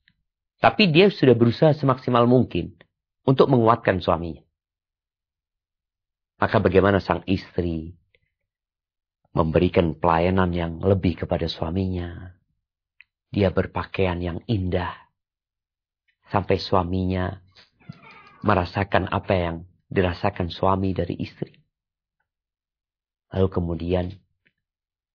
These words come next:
tanyalah kepada suami. Bahasanya Ummu Sulaim kepada suaminya tidak mengatakan, "Suamiku, bersabarlah engkau ya, anakmu meninggal dunia."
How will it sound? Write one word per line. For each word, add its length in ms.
tanyalah 480
kepada 400
suami. 400
Bahasanya 960
Ummu 240
Sulaim 640
kepada 320
suaminya 640
tidak 240
mengatakan, 560
"Suamiku, 720
bersabarlah 560
engkau 240
ya, 160
anakmu 400
meninggal 320
dunia." 240